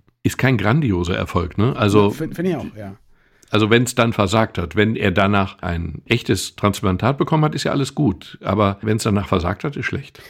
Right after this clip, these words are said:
Speaker 2: Was wohl manchmal passiert, ist, dass man in der Geschichte der Herztransplantation, dass man so eine Art, also man implantiert das Kunstherz, aber das echte nimmt man ja nicht raus.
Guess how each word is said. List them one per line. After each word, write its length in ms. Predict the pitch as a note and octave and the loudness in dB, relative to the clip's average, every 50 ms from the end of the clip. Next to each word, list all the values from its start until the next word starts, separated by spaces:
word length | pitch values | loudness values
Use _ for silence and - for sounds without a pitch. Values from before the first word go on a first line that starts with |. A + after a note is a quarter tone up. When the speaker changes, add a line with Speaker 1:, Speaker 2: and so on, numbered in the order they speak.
| - - - | -16 -10 -8
Speaker 2:
Was 180 | C#3+ D3 - | -6 -6 -4
wohl 160 | A3+ A#3 B3 | -2 0 0
manchmal 420 | A3 E3 D3+ F3+ A3 - - C#4 C#4 | 0 0 -2 -4 -6 -6 -8 -8 -8
passiert, 420 | - - B3 - - B3 A#3+ A#3+ | -8 -10 -12 -8 -8 -8 -8 -8
ist, 120 | A3 - - | -8 -10 -10
dass 140 | G3 F3 | -8 -8
man 280 | F#3+ F#3+ F3+ E3+ F3 E3 | -8 -6 -6 -6 -6 -8
in 120 | - - A#2 | -10 -10 -10
der 100 | A#2 G#2+ | -10 -8
Geschichte 420 | A#2 A2 - - G3+ G#3 - F3+ | -10 -8 -6 -4 -6 -4 -4 -4
der 100 | C#3+ B2 | -4 -4
Herztransplantation, 760 | B2 C3+ - - - C3 A2+ - - A2 G#2+ - - A2+ A2 | -4 -6 -8 -10 -10 -10 -10 -10 -10 -12 -12 -12 -10 -10 -10
dass 120 | G2+ G#2+ G#2+ | -10 -10 -10
man 240 | B2 A#2 A2 A2 G2+ | -10 -10 -10 -10 -10
so 140 | G2 A2+ B2 | -10 -10 -8
eine 180 | B2+ B2+ - | -8 -8 -10
Art, 320 | - A2+ B2 C3+ B2+ - - _ _ | -8 -8 -8 -8 -8 -12 -18 _ _
also 160 | - - G#2+ | -14 -10 -6
man 160 | A#2 B2 B2+ C3+ | -6 -4 -4 -6
implantiert 480 | D3+ C3 - C#3+ B2+ B2 - G3 - | -8 -8 -6 -6 -6 -6 -6 -10 -10
das 100 | F3+ - | -12 -8
Kunstherz, 460 | - - G3+ A#3+ - - G#3 G#3 F#3 | -4 -4 -4 -4 -6 -8 -10 -8 -6
aber 120 | F3 C#3 C#3 | -6 -6 -6
das 140 | C#3 C3+ - | -8 -8 -8
echte 260 | - E3+ - - D3+ | -8 -8 -6 -8 -8
nimmt 140 | D#3 D#3 D#3+ | -8 -8 -6
man 140 | D#3 D3 | -6 -4
ja 80 | C3+ B2+ | -4 -4
nicht 180 | B2 A2 - G2+ | -4 -6 -8 -8
raus. 420 | G2 G2 B2+ A#3+ G3 - - - | -8 -6 -6 -6 -6 -8 -10 -18